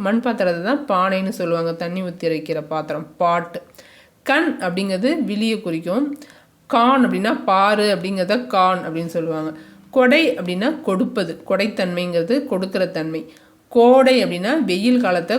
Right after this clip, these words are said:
கோடை காலம்னு சொல்றோம். வரம்னா வரம் தர்றது, அருள் தர்றது. வாரம்னா ஏழு நாட்களை சேர்த்து வந்து நம்ம வாரம் அப்படின்னு சொல்லுவோம். இதுல இது பயிற்சி வினாக்கள் பார்க்கலாம், எப்படிலாம் கேள்விகள்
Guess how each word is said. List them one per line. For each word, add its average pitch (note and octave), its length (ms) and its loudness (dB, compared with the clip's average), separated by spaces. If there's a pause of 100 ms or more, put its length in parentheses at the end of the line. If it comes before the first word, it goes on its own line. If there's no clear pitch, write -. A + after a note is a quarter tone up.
(120)
கோடை F#3+ 240 2 (100)
காலம்னு D#3+ 420 0
சொல்றோம். D3+ 300 -6 (360)
வரம்னா B3 380 4 (120)
வரம் G3 300 2
தர்றது, E3 300 0 (160)
அருள் G#3 320 0
தர்றது. E3 360 0 (520)
வாரம்னா B3 440 6 (240)
ஏழு A3 180 2
நாட்களை A#3 320 2 (120)
சேர்த்து G3 340 -2
வந்து F3 180 0 (100)
நம்ம F3+ 220 0 (100)
வாரம் F#3 420 2
அப்படின்னு D#3 360 -6
சொல்லுவோம். D3+ 280 -4 (360)
இதுல A#3+ 300 4
இது B3 120 4 (180)
பயிற்சி C#4 380 2
வினாக்கள் E3+ 400 0
பார்க்கலாம், E3+ 400 0
எப்படிலாம் B3+ 480 2
கேள்விகள் A3 420 0